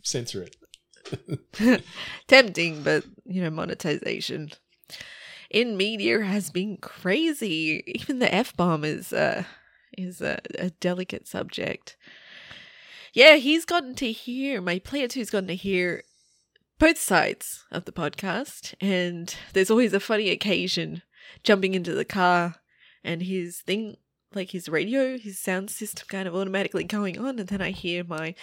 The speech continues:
Speaker 2: "Ah, ah, ah, ah," voice come out of there, and I'm like, "Oh, God, turn it off." <laughs> Like, "Turn it off. I don't wanna hear that. It's disgusting. Turn off my voice."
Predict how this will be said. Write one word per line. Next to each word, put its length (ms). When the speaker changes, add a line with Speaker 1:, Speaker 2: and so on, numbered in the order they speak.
Speaker 2:
"Ah, 100
ah, 420
ah, 440
ah," 60
voice 400
come 220
out 240
of 100
there, 200
and 80
I'm 80
like, 180
"Oh, 340
God, 260
turn 200
it 100
off." 360
<laughs> 80
Like, 540
"Turn 200
it 100
off. 280
I 80
don't 80
wanna 160
hear 240
that. 280
It's 160
disgusting. 760
Turn 180
off 140
my 140
voice." 560